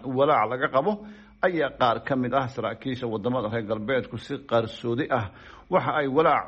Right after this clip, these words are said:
uga muujiyeen, sida uu wargeysku daabacay, inuu madaxweyne Putin isticmaali doono khidadihii uu isticmaalay dadka rayidka ah dagaaladii ay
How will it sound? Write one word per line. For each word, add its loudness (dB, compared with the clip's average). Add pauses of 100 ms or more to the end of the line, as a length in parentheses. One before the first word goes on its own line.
uga 0
muujiyeen, -2
sida -6
uu 0
wargeysku -4
daabacay, 2
inuu -2
madaxweyne 0
Putin 0
isticmaali 0
doono 0
khidadihii -6
uu -2
isticmaalay 0
dadka -2
rayidka -2 (120)
ah -4 (220)
dagaaladii 2
ay 0